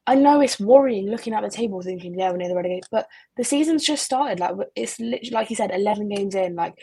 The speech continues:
obviously, yeah, you will think, "Oh my God, like,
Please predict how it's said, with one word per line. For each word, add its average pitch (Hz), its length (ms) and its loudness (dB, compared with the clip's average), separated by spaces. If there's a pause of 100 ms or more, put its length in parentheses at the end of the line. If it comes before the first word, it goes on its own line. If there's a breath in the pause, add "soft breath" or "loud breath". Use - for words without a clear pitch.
(840 loud breath)
obviously, 233 400 2
yeah, 170 420 0 (160)
you 208 200 0
will 233 280 2
think, 190 420 -4
"Oh 180 60 -6
my 175 160 -6
God, 170 280 -2
like, 165 260 -6